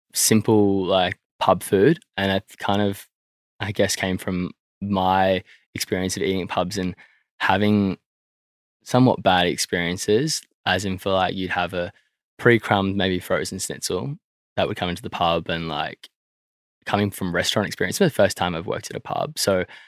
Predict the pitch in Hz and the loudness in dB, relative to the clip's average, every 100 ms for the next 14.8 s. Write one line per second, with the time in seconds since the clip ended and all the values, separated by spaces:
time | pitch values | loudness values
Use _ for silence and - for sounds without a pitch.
0 | _ - 107 - 104 101 101 - 95 - | _ -4 0 4 6 6 4 4 2 2
1 | 90 92 - - 90 85 82 98 - 95 | -2 -4 -6 -4 -2 -2 -2 -8 -6 -4
2 | 92 90 87 - 95 90 87 90 85 82 | -2 -2 -4 -4 -4 -4 -6 -4 -2 -2
3 | - _ _ _ _ _ _ _ _ _ | -6 _ _ _ _ _ _ _ _ _
4 | _ _ 107 92 90 - - 98 90 87 | _ _ 0 0 0 -10 -2 0 2 2
5 | 87 85 82 - 78 69 101 87 85 85 | 0 -2 -8 -6 -2 -2 -4 -6 -4 -8
6 | 85 - 82 - 92 87 - - - _ | -8 -6 -6 -4 -6 -6 -6 -8 -12 _
7 | 92 95 104 110 170 214 _ _ _ _ | 0 0 2 2 2 0 _ _ _ _
8 | _ - 98 87 - 104 98 98 95 95 | _ -4 -4 -2 0 0 0 -4 -2 -2
9 | 92 - - 139 - 123 110 - 95 - | -2 -4 0 0 4 2 2 -2 -2 -2
10 | 98 - 98 95 - 104 101 - 127 165 | -4 -4 -4 -4 -4 -4 -4 0 0 0
11 | - 110 107 95 101 - 101 101 92 92 | -2 -4 -2 -4 -4 -4 -2 -2 0 0
12 | 95 - 98 95 - _ _ _ _ _ | 0 0 -2 -2 -6 _ _ _ _ _
13 | 95 90 90 98 - 110 - 135 104 95 | 0 2 0 -4 -4 0 6 6 6 0
14 | 95 101 104 98 98 90 131 165 | -2 -4 -6 -4 -2 2 2 0